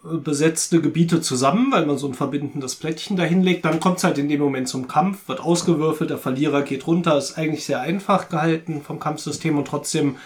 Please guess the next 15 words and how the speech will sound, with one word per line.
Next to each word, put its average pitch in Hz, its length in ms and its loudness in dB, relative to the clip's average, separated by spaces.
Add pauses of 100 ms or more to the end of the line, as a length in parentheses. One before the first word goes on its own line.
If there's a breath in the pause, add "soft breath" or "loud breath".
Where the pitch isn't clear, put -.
(120)
spannend, 196 580 2 (520 loud breath)
weil 151 340 0
auch 185 320 4
wenn's 156 280 -2
einen 131 100 -4
Gleichstand 196 580 2
gibt, 208 160 -2
kriegt 165 240 2
jeder 160 220 4
einen 139 220 0
Siegpunkt 190 420 2
und 151 60 -2
man 135 140 0
würfelt 131 320 -4
nochmal. 220 640 4